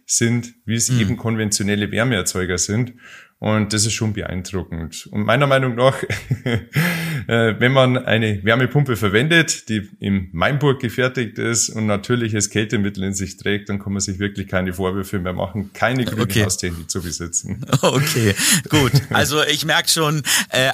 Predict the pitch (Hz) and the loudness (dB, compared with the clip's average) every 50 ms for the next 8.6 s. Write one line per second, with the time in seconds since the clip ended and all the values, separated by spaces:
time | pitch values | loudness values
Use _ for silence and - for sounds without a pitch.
0 | - - 147 165 175 - - - 147 147 139 135 139 139 139 - - - - 120 | 0 0 0 0 0 2 0 2 2 2 2 2 2 2 2 2 0 2 2 2
1 | 120 123 127 123 123 127 139 139 117 - - 156 147 156 156 151 160 165 151 - | 4 2 2 2 2 0 0 2 2 2 4 4 4 4 2 2 2 0 -2 -4
2 | - - - - - - 131 131 127 135 - 131 127 113 - - 139 135 135 135 | -4 -4 -4 -4 -2 0 2 2 2 2 0 0 0 2 2 4 4 4 4 2
3 | 123 107 - 104 - - 139 123 - 127 120 120 - 101 117 110 123 131 123 117 | 0 -2 -2 0 2 0 0 2 0 0 0 0 0 2 2 2 2 2 0 2
4 | - 127 123 110 - 110 107 - - 104 104 101 92 - - 107 110 90 - _ | 2 2 2 4 2 0 0 0 2 2 2 2 2 0 2 2 2 0 0 _
5 | _ _ - 113 120 135 139 139 139 139 - - - - _ _ - 104 - 117 | _ _ -2 0 2 2 2 2 2 2 2 0 0 -4 _ _ -14 -4 -2 -2
6 | 123 120 - - 98 67 67 78 78 - 87 82 92 85 - - - 117 104 104 | 0 2 2 2 2 2 2 0 2 2 2 4 4 4 2 0 0 2 2 2
7 | - - - 107 82 - - - - - - - - - - 143 151 147 - - | 2 2 2 0 0 0 0 0 2 2 2 0 0 2 4 4 4 4 2 -2
8 | - - 151 147 147 - 147 143 147 139 123 | -2 0 2 2 2 2 2 2 2 0 0